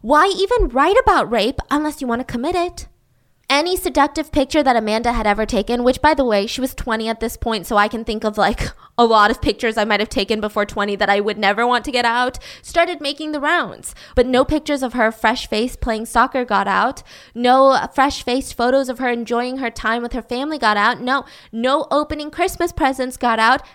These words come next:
Nothing. Those never saw the light of day because journalists, reporters, press, they didn't freaking care. Those pictures don't get clicks.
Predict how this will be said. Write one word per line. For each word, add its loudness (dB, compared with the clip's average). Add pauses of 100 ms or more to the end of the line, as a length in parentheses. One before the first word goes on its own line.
(120)
Nothing. 0 (200)
Those 2
never 0
saw 2
the -2
light 2
of -8
day 2
because -4
journalists, 0
reporters, 0
press, 0 (160)
they 2
didn't -2
freaking -6
care. 0 (300)
Those 4
pictures -4
don't -6
get -6
clicks. -6